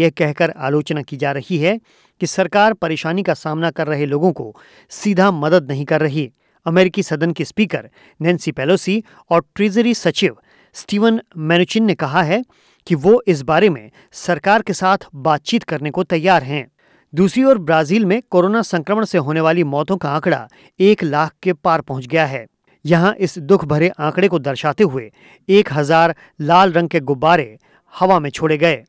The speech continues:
جون مہینے میں سرکاری ویب سائٹ سے کووڈ نائنٹین سے جڑے کئی مہینوں کے ڈیٹا کو ہٹانے کے لیے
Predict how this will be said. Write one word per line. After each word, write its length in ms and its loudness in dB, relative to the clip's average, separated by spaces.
جون 300 4
مہینے 280 4
میں 200 -4
سرکاری 420 0
ویب 200 0
سائٹ 220 -2
سے 160 -2
کووڈ 380 0
نائنٹین 440 -6
سے 120 -4
جڑے 260 0
کئی 280 0
مہینوں 420 -4
کے 160 -6
ڈیٹا 400 -2
کو 260 -4
ہٹانے 300 -2
کے 120 -8
لیے 200 -14